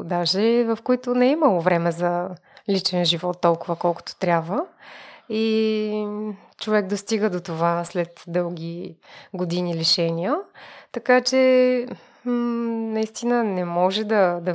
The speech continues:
да, да станеш добър лекар или добър специалист, каквото и да е, без да се посветиш на него в някакъв определен период от живота си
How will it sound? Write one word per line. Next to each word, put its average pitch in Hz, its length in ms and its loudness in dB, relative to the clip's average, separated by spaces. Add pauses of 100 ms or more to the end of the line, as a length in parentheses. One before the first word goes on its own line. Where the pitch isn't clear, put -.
(140)
да, 175 120 -4
да 180 280 -8
станеш 175 380 2
добър 170 300 -2
лекар 175 340 -2
или 175 180 -4
добър 170 260 -4
специалист, 180 500 -4
каквото 185 420 -4
и 180 40 -4
да 165 100 0
е, 180 80 0
без 175 180 0
да 175 80 -6
се 175 140 -12
посветиш 170 520 -8
на 170 140 -4
него 170 480 -2
в - 120 -12
някакъв 175 340 -4
определен 175 400 -4
период 170 280 -4
от 170 120 -6
живота 170 340 -6
си 196 280 -6